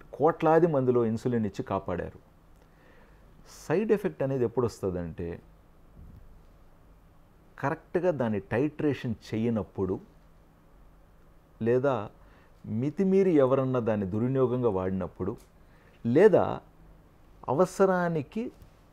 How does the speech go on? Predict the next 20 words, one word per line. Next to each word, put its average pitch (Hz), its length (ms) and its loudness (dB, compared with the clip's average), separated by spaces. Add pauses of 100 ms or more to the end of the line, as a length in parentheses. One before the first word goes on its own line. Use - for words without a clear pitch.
(220)
తక్కువలో 185 680 2 (120)
వాడినప్పుడు 107 760 -2 (800)
ప్రమాదాలు 107 400 0
వస్తాయి. 87 320 -4
కానీ 85 360 -8 (840)
కరెక్ట్గా 170 500 -2
కావాల్సినంత 135 640 0
మోతాదులో, 110 640 0 (220)
కరెక్ట్గా 151 460 -2
కావాల్సిన 135 580 2
ఇన్సులిన్ 117 420 -2
వాడినప్పుడు 98 580 -2 (360)
అద్భుతంగా 135 540 -4
లైఫ్ 104 280 -2
స్టైల్, 104 300 -2
quality 190 600 -4
of 151 100 0
life 143 240 -4
improve 127 280 -4
అవుతుందండి. 80 720 -4